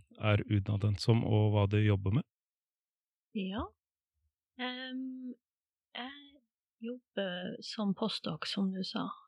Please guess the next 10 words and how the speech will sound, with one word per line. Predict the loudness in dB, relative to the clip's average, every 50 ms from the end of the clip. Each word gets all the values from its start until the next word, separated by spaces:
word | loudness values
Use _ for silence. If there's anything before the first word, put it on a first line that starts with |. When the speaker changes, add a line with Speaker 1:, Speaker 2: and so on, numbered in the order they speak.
| _ _ _ _ _ _ _
Speaker 2:
på, | -4 -2 0 0 0 0
eh, | 0 0 0 0 0 0 0 0 0 0 2
romfysikk | 2 2 0 0 -2 -4 -4 -6 -8 -10 -10 -12 -14 -14 -14 -14 -16 _ _ _ _ _ _ -18 -16 -16 -16 -16 -16 -18 -20 -20 _ -8
i | _ 0 2 2
et | 2 0 -2 0
prosjekt | 4 4 6 6 4 4 4 2
som | 4
heter | 4 4 0 -2 -4
Cascade. | -2 0 0 0 -2 -2 -6 -8 -10 -10 -10 -10 _ _ _ _ _ _ _ _ _
Ehm, | -2 0 0 2 2 0 0 -2 -2 -4